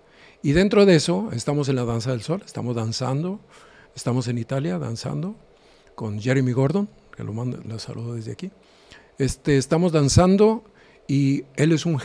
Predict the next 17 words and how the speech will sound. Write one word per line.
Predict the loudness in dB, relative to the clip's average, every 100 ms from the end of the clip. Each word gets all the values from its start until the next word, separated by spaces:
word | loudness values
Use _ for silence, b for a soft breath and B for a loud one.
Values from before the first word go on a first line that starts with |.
| -2
heyoka. | 2 6 4 4 -10 _ _ _ _ _ -6
Un | -4 -2
heyoka | 0 0 0 -2 0 0
es | 0 -2
un | -6
payaso. | -4 -2 0 0 -2 -12 _ b b b b b b
El | -6
payaso | -2 0 0 0 0 -4 -4
es | -4 -4
el | -4
que | -4 -2
hace | -2 -2
todas | -4 0 0
las | -2
cosas | -4 -6 -4
al | -6
revés, | -4 -6 -8 -14